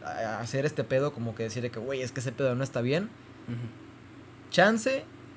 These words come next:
Speaker 1: no lo sé, porque Disney también cuida mucho su reputación. Chance dicen,
Speaker 2: Eh.
Speaker 1: "Va, pues no lo hacemos".
Speaker 2: Yo siento que se va a ver reflejado cuando la gente deje de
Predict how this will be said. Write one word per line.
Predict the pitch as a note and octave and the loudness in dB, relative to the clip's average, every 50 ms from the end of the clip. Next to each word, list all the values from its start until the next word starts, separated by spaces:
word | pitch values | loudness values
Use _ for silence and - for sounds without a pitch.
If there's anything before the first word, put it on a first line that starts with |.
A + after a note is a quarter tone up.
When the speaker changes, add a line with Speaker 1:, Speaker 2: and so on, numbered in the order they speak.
| - - | -14 -8
Speaker 1:
no | A#2+ A#2+ B2+ C#3 E3 F#3 | -4 0 4 6 8 8
lo | F#3+ E3 | 8 8
sé, | - E3 F3+ | 8 6 6
porque | E3+ D#3+ C#3 - B2 | 6 4 2 2 2
Disney | B2 C3 C#3+ D#3+ | 2 4 2 2
también | D3+ C#3 B2+ C3 B2 | 2 2 2 2 2
cuida | D3 C#3+ C3+ | 4 4 6
mucho | C3 C3+ B2 - C#3 | 6 4 0 0 -2
su | C#3 | 0
reputación. | C#3 G2 G2 - A2 - G2+ G2+ A#2+ C#3 E3+ G3+ A#3 - - - - - - - - | 0 -2 -2 -4 -6 -6 -4 -2 0 2 2 0 -2 -6 -14 -18 -18 -18 -18 -8 2
Chance | - D#3+ D#3+ D3+ D#3+ | 4 6 6 6 6
dicen, | D#3 D3+ D3 - - C3 A#2+ A2+ G#2+ G#2 F#2+ | 4 4 4 4 4 4 4 4 2 -2 -6
Speaker 2:
Eh. | F2 D#2 E2 - - - A#2 A2 | -8 -10 -12 -12 -12 -4 0 2
Speaker 1:
"Va, | B2+ A#2 A2 G2+ G2+ - - - - - - - - - - - | 2 2 2 -2 -6 -10 -16 -18 -18 -18 -18 -20 -20 -20 -16 -10
pues | - G#2+ G#2 G#2+ | -8 -6 -4 -2
no | A#2 B2+ C3+ | 0 2 4
lo | C3+ C3+ | 4 4
hacemos". | B2 A#2+ A2 G#2 G2+ G2+ - - B2 B2 C3 B2+ | 2 2 0 -2 -4 -8 -10 -10 -8 -6 -4 -4
Speaker 2:
Yo | C#3+ D3 | -2 -2
siento | C#3+ - D#3 C#3 - D3 | -2 -4 -4 -4 -4 -4
que | C3+ C3+ B2+ B2 A#2+ A#2+ A#2 A2+ | -2 -2 0 0 0 0 -2 -2
se | - B2+ A#2+ | -4 -2 0
va | B2 B2+ | 2 2
a | C3+ | 2
ver | C3+ C3+ C3+ | 2 2 2
reflejado | C3+ B2+ B2+ B2 A2+ B2 B2 B2+ B2 | 0 -2 -2 -4 -4 -2 -2 -2 -2
cuando | - A#2+ A2 G#2+ | -2 -4 -4 -2
la | G#2 G2+ G2+ | -4 -6 -6
gente | - C3+ C3 C3 B2 - C3+ B2+ A#2 A2+ | -4 -2 -2 -2 0 0 0 0 0 0
deje | A#2 A2+ A2 - A#2+ | -2 -2 -4 -4 -4
de | A2 A2 | -4 -4